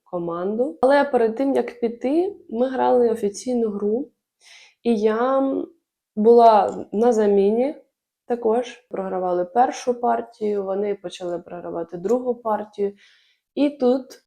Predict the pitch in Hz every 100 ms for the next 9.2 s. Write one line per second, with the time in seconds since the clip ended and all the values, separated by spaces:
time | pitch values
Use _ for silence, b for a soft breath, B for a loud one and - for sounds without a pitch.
0 | - 220 233 262 208 214 220 214 - 175
1 | 208 220 208 185 180 170 175 226 330 -
2 | _ _ - 226 254 262 262 269 277 277
3 | _ _ _ _ _ _ 190 196 214 247
4 | 226 220 226 240 - 185 185 175 202 -
5 | 269 - 196 185 180 180 170 87 - -
6 | - 90 92 90 87 - 214 214 185 175
7 | 196 240 269 254 233 190 185 220 233 208
8 | 190 - - - 185 180 214 185 180 190
9 | 190